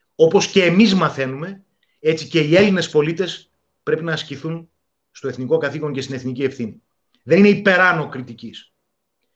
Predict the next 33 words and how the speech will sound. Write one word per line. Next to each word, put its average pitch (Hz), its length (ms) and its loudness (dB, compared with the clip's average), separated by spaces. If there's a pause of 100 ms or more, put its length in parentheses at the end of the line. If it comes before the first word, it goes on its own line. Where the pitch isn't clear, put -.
(600)
Διότι 135 280 -6
θα 139 140 -6
πω 175 420 0 (180)
μια 156 240 -2
τελική 160 320 -4
φράση 175 400 -2
σχετικά 165 420 -2
με 160 80 -2
το 147 120 -2
θέμα 160 220 -4
για 143 100 -4
να 139 100 -6
μπω 151 120 0
στο 151 140 -4
παρόν 143 260 -4
και 131 80 -8
στο 123 140 -8
μέλλον. 175 500 -6 (680)
Επιβραβεύστε 185 1300 2 (680)
αυτούς 151 340 -4
που 175 120 -8
χρεοκόπησαν 147 600 -4
τη 123 60 -10
χώρα 185 480 -2 (300)
και 151 160 -6
θα 175 220 0
είναι 190 140 2
η, 196 300 -4 (140)
και 151 120 -2
θα 185 140 -2
είναι 185 120 -2
η 165 80 -4
πιο 196 460 -4